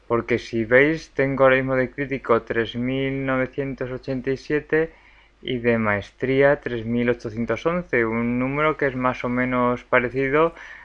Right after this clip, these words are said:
pero que sin embargo me aporta más porcentaje de maestría que de golpe crítico,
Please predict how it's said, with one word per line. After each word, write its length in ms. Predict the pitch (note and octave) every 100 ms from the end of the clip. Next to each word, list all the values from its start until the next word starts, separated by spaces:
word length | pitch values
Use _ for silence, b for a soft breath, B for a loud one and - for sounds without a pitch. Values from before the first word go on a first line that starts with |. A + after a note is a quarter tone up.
| B
pero 280 | C3+ B2 A#2+
que 80 | B2
sin 180 | - A#2+
embargo 460 | A2+ A2+ B2 B2 D3
me 160 | C#3
aporta 540 | A#2+ - B2 B2 C3+ B2
más 440 | A#2 A#2+ B2+ B2+
porcentaje 800 | - B2 A#2+ A#2+ A#2 B2 A#2 A#2+
de 120 | A2+
maestría 640 | A2+ G#2+ G#2 - B2 B2 A#2+
que 120 | A#2+
de 80 | A2
golpe 320 | G#2+ A#2 A#2+
crítico, 560 | A#2 C3+ B2+ C#3 D#3